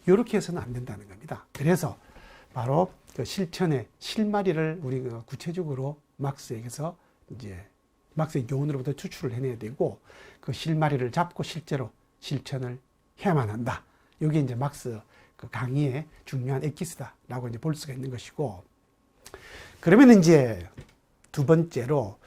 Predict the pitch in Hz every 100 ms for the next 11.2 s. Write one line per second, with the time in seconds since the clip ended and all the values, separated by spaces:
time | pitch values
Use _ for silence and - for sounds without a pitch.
0 | - - - 196 208 208 214 _ - 233
1 | 220 247 220 160 135 - - 196 202 196
2 | 147 160 127 104 - _ _ - 240 208
3 | - 131 123 113 104 110 - _ _ 123
4 | 117 135 160 190 202 220 220 - 220 -
5 | 110 - _ _ - 120 104 170 220 -
6 | 123 117 135 151 143 135 165 151 143 180
7 | 107 - _ _ _ _ _ _ _ _
8 | - - - - - - - - - _
9 | - _ - - 196 220 - 202 175 151
10 | 143 - 196 233 214 165 147 143 131 127
11 | 185 220